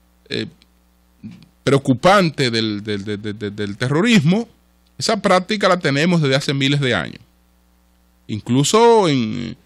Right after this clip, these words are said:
eh, de manera muy, muy similares. Entonces,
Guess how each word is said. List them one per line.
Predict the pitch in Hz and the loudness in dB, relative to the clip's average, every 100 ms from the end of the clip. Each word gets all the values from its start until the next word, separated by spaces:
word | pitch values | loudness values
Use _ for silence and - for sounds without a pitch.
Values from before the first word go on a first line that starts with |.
| _ _ | _ _
eh, | 107 110 107 107 | -6 -4 -2 -4
de | 113 127 | -2 0
manera | 127 151 180 180 | 2 4 6 6
muy, | 170 165 180 170 156 139 131 - _ _ _ | 4 2 2 2 2 -2 -6 -12 _ _ _
muy | 117 143 | 0 2
similares. | 170 156 143 113 87 78 - - _ _ _ _ _ _ - | 4 2 2 0 -2 -6 -12 -18 _ _ _ _ _ _ -14
Entonces, | 117 - 170 214 220 - | -8 -2 0 0 0 -2